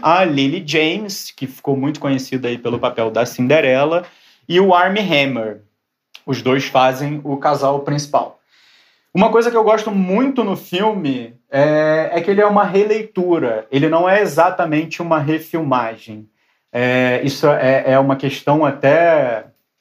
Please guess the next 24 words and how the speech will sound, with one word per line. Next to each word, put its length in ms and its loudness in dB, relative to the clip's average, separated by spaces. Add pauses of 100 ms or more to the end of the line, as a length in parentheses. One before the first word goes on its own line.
(140)
tem 220 2
precedente 680 0
na 100 4
obra 240 2
do 160 -4
Hitchcock, 640 0
porque 260 -8
teve 220 -4
o 20 -14
Psicose, 840 0
que 100 -18
foi 440 -2 (220)
refeito 680 0
aí 220 0
com 160 -4
frame 400 -2
a 80 -2
frame, 640 -2
sabe? 460 0
Eu, 180 0
eu 200 0
questiono 500 0
um 80 -6
pouco 560 0